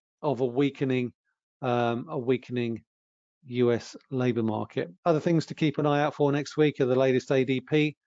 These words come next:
payrolls report, which is due out on the Wednesday the second. Um, we've also got the I S M, manufacturing and non-manufacturing reports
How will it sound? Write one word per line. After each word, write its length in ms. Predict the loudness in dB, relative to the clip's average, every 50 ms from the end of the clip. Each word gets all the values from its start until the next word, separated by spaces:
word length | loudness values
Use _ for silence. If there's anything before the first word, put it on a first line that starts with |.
| _ _ _ _ _ _ _ -2
payrolls 420 | 0 4 4 6 6 4 2 0
report, 440 | -2 -6 -2 2 2 2 2 0 -4 _ _ _ _ _ _ _ _
which 120 | -16 -14 -12
is 60 | -10 -4
due 220 | 0 4 4 6
out 280 | 6 4 2 0 -4 _ _ _ _ _ -10
on 120 | -6 -4 -4
the 60 | -2
Wednesday 440 | 0 0 0 -2 -2 -2 0 0 0
the 100 | 0 -4
second. 540 | -6 -2 -2 -2 -2 0 -2 -2 -2 -2 -6 _ _ _ _ _ _ _ _ _ _ -6 -2
Um, 320 | -2 0 0 0 0 0
we've 180 | 0 0 2 2
also 300 | 2 2 2 2 0 2
got 240 | 2 2 0 0 2
the 140 | 2 2
I 180 | 4 4 2 2
S 180 | 0 -2 0 2
M, 300 | 2 2 2 0 -4 -8 _ _ _ _ _ _ _ _ _ _ _ _ -4
manufacturing 760 | -2 -2 0 0 -2 -4 -2 -2 -2 -2 -2 -4 -4 -2 -2
and 100 | -2 -2
non-manufacturing 880 | 0 0 0 0 0 -2 -2 -2 -4 -4 -4 -4 -4 -4 -8 -8 -6 -4
reports 640 | -4 -6 -6 -4 -2 0 0 0 0 -4 -8 -18